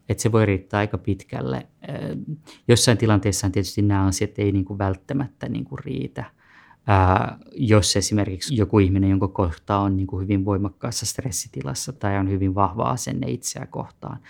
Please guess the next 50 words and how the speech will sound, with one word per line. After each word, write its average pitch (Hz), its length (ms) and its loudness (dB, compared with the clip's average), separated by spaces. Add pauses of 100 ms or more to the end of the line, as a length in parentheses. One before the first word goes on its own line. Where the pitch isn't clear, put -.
(220)
niinku 110 140 0
ihan 92 200 4
vaan 95 160 2
sen 98 180 -2
takia, 117 320 -8 (120)
että 120 280 -8
missä 98 280 0
roolissa 107 580 -4 (340)
niinku 98 180 0
itse 95 400 -4
on. 117 400 0 (340)
Ja 101 60 -6
siinä 95 260 4
kohtaa 120 400 -6
tietysti 117 360 -10
voi 123 100 -6
olla 120 120 -4
hyötyä 123 360 -6
sitten, - 300 -12
että 117 160 -8
on 107 60 0
joku 101 240 -2
muu 101 280 0
ihminen, 117 360 -6
joka 123 260 -12
voi 131 140 -8
siinä - 280 -6
avustaa. 131 600 -10
Voi 113 100 -2
olla 113 180 -4
joku 120 320 -8 (380)
tämän 92 240 4
toisen 92 320 -2
henkilön 98 340 -2
perheenjäsen 104 800 -2
tai 101 140 -4
sitten 98 300 -8
voi 101 100 -2
olla 95 120 -2
joku 98 220 -4
muu 101 260 -4
esimerkiksi - 400 -12
työyhteisössä, 110 800 -6
joka - 140 -10
tulee - 320 -8
tukemaan - 500 -8
tai 127 100 -8
jotain 113 260 -4
muuta 110 260 -2
tämmöistä. 127 420 -10